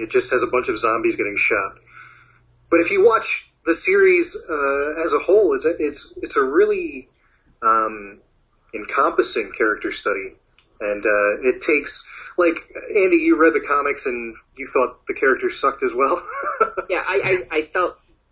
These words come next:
Speaker 2: I, I felt like I was getting sucked in. It, I think it was exactly that. It was, it was a, it was a slow burn of the series as well. It's like,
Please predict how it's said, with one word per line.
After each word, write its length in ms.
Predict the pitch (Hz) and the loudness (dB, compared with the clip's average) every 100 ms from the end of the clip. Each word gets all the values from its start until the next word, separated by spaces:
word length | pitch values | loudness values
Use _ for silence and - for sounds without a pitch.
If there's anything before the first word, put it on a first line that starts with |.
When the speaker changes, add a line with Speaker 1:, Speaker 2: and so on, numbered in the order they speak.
| - | -16
Speaker 2:
I, 120 | 143 - | -14 -8
I 100 | 139 | -8
felt 340 | - 175 185 | -4 -2 -2
like 140 | - 117 | -2 -2
I 100 | 113 | -2
was 140 | 113 | -2
getting 220 | 120 107 | -4 -6
sucked 600 | - - - 175 170 - | -10 -20 -10 -6 -6 -4
in. 180 | 127 98 95 | -4 -2 0
It, 140 | 123 | 0
I 100 | 135 | 0
think 140 | 156 | 0
it 60 | 160 | 2
was 140 | 127 | 0
exactly 360 | 117 131 135 104 | -2 -6 -6 -6
that. 60 | 92 | -8
It 60 | |
was, 120 | 95 | -6
it 80 | 101 | -6
was 160 | 113 104 | -6 -6
a, 220 | 101 - | -12 -8
it 40 | |
was 120 | 113 104 | -8 -8
a 40 | |
slow 240 | - 135 | -6 -4
burn 160 | 117 113 | 0 -2
of 60 | 98 | -4
the 60 | |
series 340 | 85 123 113 85 | -6 -2 -2 -4
as 100 | 98 | -6
well. 200 | 107 95 | -4 -4
It's 120 | 87 | -4
like, 180 | 98 | -6